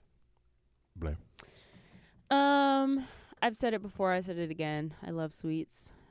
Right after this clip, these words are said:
Speaker 2: So I'm pretty much gonna sample everything that's at the cookout, um, on the dessert table. Uh, but I am pretty sure I'm going to have an extra helping of whatever chocolate cake is there, because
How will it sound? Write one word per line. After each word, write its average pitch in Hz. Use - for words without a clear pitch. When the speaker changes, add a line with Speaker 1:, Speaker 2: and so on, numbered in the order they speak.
Speaker 2:
So 170
I'm 165
pretty 170
much 170
gonna 160
sample 170
everything 220
that's 285
at 302
the 311
cookout, 330
um, 175
on 190
the 185
dessert 196
table. 208
Uh, 165
but 160
I 156
am 170
pretty 175
sure 139
I'm 147
going 147
to 160
have 151
an 143
extra 147
helping 139
of 131
whatever 135
chocolate 135
cake 143
is 147
there, 147
because 127